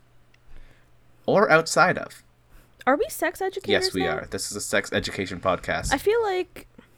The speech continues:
Speaker 2: I feel like the t-, two times that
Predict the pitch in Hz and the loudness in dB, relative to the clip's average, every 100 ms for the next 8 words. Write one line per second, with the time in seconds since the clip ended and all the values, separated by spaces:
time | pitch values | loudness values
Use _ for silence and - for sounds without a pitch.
0 | _ - _ _ _ _ _ - 285 - | _ -20 _ _ _ _ _ 2 4 4
1 | 311 415 - 508 - - - - - 269 | 2 2 4 2 2 -14 -16 -8 -4 -4
2 | - 196 196 214 233 220 | 0 0 0 -4 -4 -4